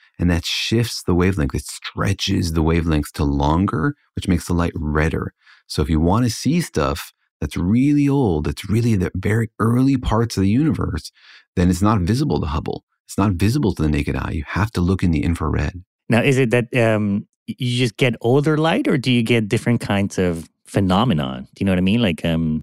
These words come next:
Speaker 2: is it just the same thing you would look at Hubble, but, you know, further out, or do you actually get to see things that you,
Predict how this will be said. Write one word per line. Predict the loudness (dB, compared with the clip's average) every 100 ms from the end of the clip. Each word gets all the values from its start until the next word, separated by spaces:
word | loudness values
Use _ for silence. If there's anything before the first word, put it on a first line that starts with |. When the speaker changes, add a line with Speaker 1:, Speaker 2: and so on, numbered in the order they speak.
| -4
Speaker 2:
is | -2 -2
it | -4
just | -2 -2
the | 0
same | 0 0
thing | 2 2
you | 2
would | 4
look | 2 0
at | -2
Hubble, | -2 0 2 2
but, | 2 0 -2 -8 _ _
you | -2 0
know, | 0
further | 0 0 2 2
out, | 2 0 -2 0
or | 0 2
do | 2
you |
actually | 2 0 -2
get | -2 -2
to | -4
see | -2 0 0 -2 _ _ _ _ _ _ _ _
things | _ 2 2 2 0 0
that | 2
you, | 2 2